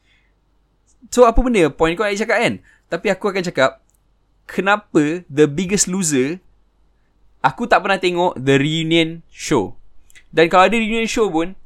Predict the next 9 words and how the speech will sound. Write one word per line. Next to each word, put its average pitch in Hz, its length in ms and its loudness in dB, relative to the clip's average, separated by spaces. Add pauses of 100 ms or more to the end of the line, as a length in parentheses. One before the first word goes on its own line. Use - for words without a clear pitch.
(720)
maybe 190 340 0
diorang 180 320 4
akan 170 240 0
dapat 170 380 0 (640)
satu 156 460 2
atau 151 100 0
dua 143 320 2
je, 95 120 -10 (680)
uh, 117 320 0